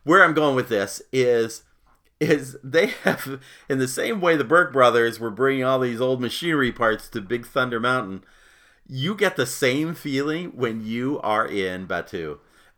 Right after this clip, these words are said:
Uh, I give a bigger example. You're gonna have to see this image on my notes page. Look at the roof of the Millennium Falcon. If you study the details, you'll see that it's made out of many parts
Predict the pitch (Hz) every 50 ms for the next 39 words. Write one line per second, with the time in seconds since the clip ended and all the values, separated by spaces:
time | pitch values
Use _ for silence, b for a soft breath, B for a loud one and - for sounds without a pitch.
0 | _ - 98 92 95 95 - - - 123 127 123 135 135 131 127 123 127 131 127
1 | 127 127 120 110 - - 120 113 110 120 113 98 104 110 110 113 107 - - 127
2 | 113 104 101 - 120 113 113 113 110 101 - - - - - 104 101 101 101 98
3 | 92 90 90 87 87 87 - _ _ _ _ - 127 117 113 120 123 - - -
4 | - 107 95 90 87 87 85 - b b b b b b b b _ - - -
5 | 120 117 139 160 - - 131 127 120 101 101 110 117 113 - 120 101 98 95 98
6 | 95 95 95 92 87 82 - 98 92 98 95 - 98 76 67 - - _ - 101
7 | - 104 123 156 220 214 - - - - 151 127 127 143 135 123 113 117 95 110
8 | 117 120 - - 104 87 92 - 104 120 127 127 - - - 180 269 285 196 110
9 | 95 95 95 - - 104 107 107 110 113 113 113 117 117 b b b b b b
10 | - 110 113 110 107 101 95 101 104 107 110 117 117 123 131 143 143 131 131 -
11 | 101 90 87 87 87 - - -